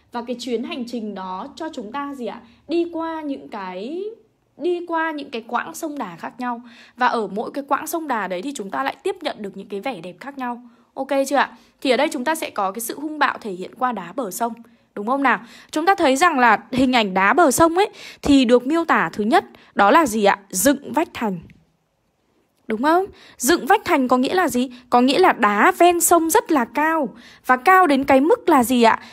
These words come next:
À, có những cái quãng sông mà đá dựng cao đến mức ánh nắng mặt trời không lọt vào được. Không có ánh nắng mặt trời. Đúng không ạ? Chỉ gì ạ? Chỉ đúng ngọ, tức là giữa trưa,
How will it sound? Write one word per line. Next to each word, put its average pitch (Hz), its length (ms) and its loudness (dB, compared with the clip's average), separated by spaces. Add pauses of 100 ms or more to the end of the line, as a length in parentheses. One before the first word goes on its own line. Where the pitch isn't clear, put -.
À, 247 260 4 (100)
có 240 220 6
những 320 200 -6
cái 320 180 -4
quãng 330 280 0
sông 370 340 4 (220)
mà 226 200 2
đá 226 480 0
dựng 330 320 -6
cao 311 200 4
đến 226 240 2
mức 370 120 -2 (200)
ánh 240 320 2
nắng 247 240 2
mặt 349 200 4
trời 208 260 4
không 349 360 2
lọt 226 280 4
vào 190 140 -2
được. 180 200 -2 (280)
Không 359 400 2
có - 120 4
ánh 190 260 0
nắng 190 200 -6
mặt 277 140 -4
trời. 180 260 2 (540)
Đúng 214 160 0
không 320 140 6
ạ? 330 180 4 (240)
Chỉ 247 340 2
gì 214 180 -2
ạ? 214 220 4
Chỉ 214 220 -2
đúng 190 260 -4
ngọ, 349 220 4 (180)
tức 370 140 -8
là 226 220 -4
giữa - 320 -8
trưa, 359 320 -2